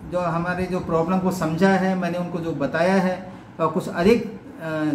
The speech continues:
जो है ऑडियंस के साथ जाएंगे, ये इसका पॉजिटिव एक्शन होगा, मैं समझता हूँ।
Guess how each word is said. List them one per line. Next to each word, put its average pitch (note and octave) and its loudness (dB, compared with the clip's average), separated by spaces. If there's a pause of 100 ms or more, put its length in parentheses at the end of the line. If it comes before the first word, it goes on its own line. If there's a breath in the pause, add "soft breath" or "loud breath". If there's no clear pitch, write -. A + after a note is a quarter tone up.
जो E3 0
है D#3 -2 (220)
ऑडियंस F3 2
के F#3 2
साथ D#3 0
जाएंगे, F3 4
ये G#3 2 (300 loud breath)
इसका F#3 2
पॉजिटिव G#3+ 6
एक्शन G3 2
होगा, F3+ 0
मैं E3 -2
समझता C#3+ -4
हूँ। A2 -4